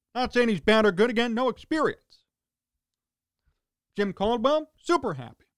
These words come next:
And, of course, he could expand the list, polls, and interview more people. I suggest he should. In the end, though, we all want the same thing.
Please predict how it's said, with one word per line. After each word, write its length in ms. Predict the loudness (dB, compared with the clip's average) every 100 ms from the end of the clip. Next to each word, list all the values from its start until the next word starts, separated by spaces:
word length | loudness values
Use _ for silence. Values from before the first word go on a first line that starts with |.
| _ _ _
And, 180 | -4 -2
of 140 | -2 -4
course, 340 | -4 -4 -6
he 100 | -12
could 140 | -8
expand 400 | -10 -10 -8 -6
the 60 | -6
list, 320 | -6 -8 -12 -20
polls, 320 | -16 -16 -18 _
and 180 | -20 -20 _ _ _ _
interview 280 | -4 -2 -2
more 160 | -4
people. 360 | -4 -8 -10 -12 -6
I 140 | -6
suggest 340 | -6 -10 -10
he 80 | -12
should. 280 | -12 -10 -10 -12 _ _ _ _ _ _ _ _ _ _ _ _ _ _ _ _ _ _
In 100 | -4
the 120 | 0
end, 160 | 2 2
though, 260 | 2 2 -4 _ _ _ _ _ _ _ _
we 120 | 0
all 140 | 2 4
want 200 | 2 -2
the 80 |
same 220 | -8 -10 -10
thing. 180 | -14